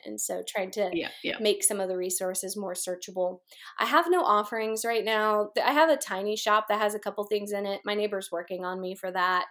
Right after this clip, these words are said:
Speaker 1: 'cause, <laughs> um, I
Speaker 2: Mm-hmm.
Speaker 1: just, to me, I, I want whatever I'm learning to be accessible to people. So as of now,
Speaker 2: Yeah,
Speaker 1: everything's
Speaker 2: yeah.
Speaker 1: just free and accessible. And, um, yeah, if,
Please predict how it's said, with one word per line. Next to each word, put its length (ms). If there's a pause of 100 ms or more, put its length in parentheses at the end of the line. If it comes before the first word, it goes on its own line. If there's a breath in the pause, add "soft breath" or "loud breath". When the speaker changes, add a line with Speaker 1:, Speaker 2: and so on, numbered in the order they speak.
Speaker 1:
'cause, 300 (100)
<laughs> 40
um, 420 (400 loud breath)
I 100
Speaker 2:
Mm-hmm. 60
Speaker 1:
just, 300 (400 loud breath)
to 160
me, 440
I, 580 (300)
I 200
want 440 (120)
whatever 420
I'm 300
learning 480
to 100
be 160
accessible 640
to 120
people. 480
So 240
as 220
of 200
now, 400
Speaker 2:
Yeah, 60
Speaker 1:
everything's 480
Speaker 2:
yeah. 60 (100)
Speaker 1:
just 240 (100)
free 220
and 100
accessible. 800
And, 280 (440 soft breath)
um, 400 (180)
yeah, 280
if, 80